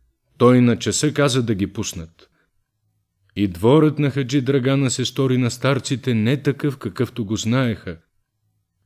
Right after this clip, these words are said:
Аргатина, който вървеше пред тях, като че ли стъпеше на пръсти. Очите му гледаха плахо. Никой от многобройната челяд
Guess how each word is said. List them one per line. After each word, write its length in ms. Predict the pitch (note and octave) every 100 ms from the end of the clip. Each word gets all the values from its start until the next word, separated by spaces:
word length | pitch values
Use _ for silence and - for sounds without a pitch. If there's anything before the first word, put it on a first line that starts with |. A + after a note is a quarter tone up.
| _ _
Аргатина, 840 | G#2 A#2 G2 - D#3+ D#3 C3+ G#2+ A#2 - _ _ _
който 380 | - B2+ C3+ B2
вървеше 500 | A#2 A#2 B2+ - A2
пред 200 | A2 G#2+
тях, 260 | - C3 -
като 240 | A#2+ A2
че 160 | F#2+ A2+
ли 80 | G#2+
стъпеше 520 | - C3+ C3 A#2+ A#2+
на 200 | A2+ -
пръсти. 460 | C3 C3 - E2 - _ _ _ _ _ _ _ _ _
Очите 460 | F#2+ F#2 - A#2+ B2+
му 220 | A#2 A2+
гледаха 460 | F#2+ A2+ A2 G#2+ A2
плахо. 560 | - A#2 C3+ - F2 D#2+ - - - - _ _ _ _ _ _
Никой 540 | G#2+ A#2+ D#3+ - D#3+ D#3+
от 220 | D#3 D3+
многобройната 1000 | C3 C#3 B2 A#2+ B2 C#3+ D#3 D3+ D3 B2+
челяд 680 | - C#3 D3 C#3+ B2+ - -